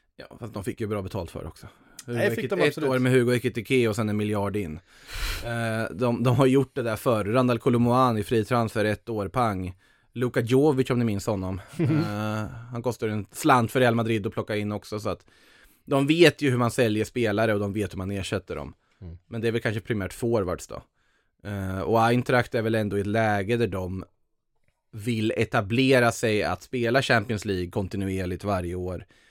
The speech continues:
Speaker 1: Att vara den här utmanaren till,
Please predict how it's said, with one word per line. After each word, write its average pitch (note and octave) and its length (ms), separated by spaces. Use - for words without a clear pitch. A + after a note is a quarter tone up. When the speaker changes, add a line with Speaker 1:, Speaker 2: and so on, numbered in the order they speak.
Speaker 1:
Att F2+ 180
vara A2+ 540
den G2+ 220
här G2 180
utmanaren F#2+ 1000
till, F#2+ 380